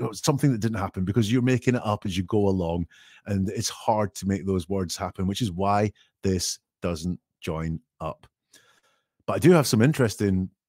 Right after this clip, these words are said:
thoughts on some of the words that he's used. Look, he says this guy recollects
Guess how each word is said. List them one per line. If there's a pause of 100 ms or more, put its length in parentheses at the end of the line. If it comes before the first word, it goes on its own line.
(280)
thoughts
on
some
of
the
words
that
he's
used. (320)
Look, (360)
he
says
this
guy (120)
recollects